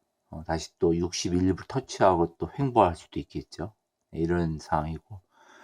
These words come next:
천연가스에 비해서는 변동폭이 좀 훨씬 적-, 적지요, 현재. 네, 네 시간 봉의 움직임, 열두 시간 봉의 움직임. 가장 최근에 단기 저점이 오십육 불,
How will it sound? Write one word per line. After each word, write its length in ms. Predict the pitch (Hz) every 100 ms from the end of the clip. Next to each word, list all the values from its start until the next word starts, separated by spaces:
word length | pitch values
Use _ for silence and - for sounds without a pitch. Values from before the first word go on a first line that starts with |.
| - - _ _
천연가스에 960 | - 165 170 156 151 131 - 131 117
비해서는 920 | - 107 107 104 95 98 101 110 87 87
변동폭이 920 | 101 98 98 92 82 - - 104 92 -
좀 120 | - -
훨씬 240 | 165 -
적-, 220 | - - -
적지요, 640 | - 92 - - - 85 - _
현재. 560 | 90 85 95 73 107 - _ _ _ _ _ _ _
네, 120 | 80 78
네 220 | 87 95
시간 260 | 92 101
봉의 200 | 92 90
움직임, 920 | 87 85 78 78 76 92 82 78 73 71 _ _ _ _ _ _ _ _ _
열두 340 | 98 98 -
시간 280 | 101 - 90
봉의 180 | 80 80
움직임. 480 | 69 67 95 90 76 - _ _ _ _ _ _ _ _ _ _
가장 400 | - 107 117 117
최근에 340 | - 131 131
단기 380 | 113 - 101 104
저점이 420 | 101 92 - 92
오십육 680 | 87 101 107 117 95 95 -
불, 220 | - 80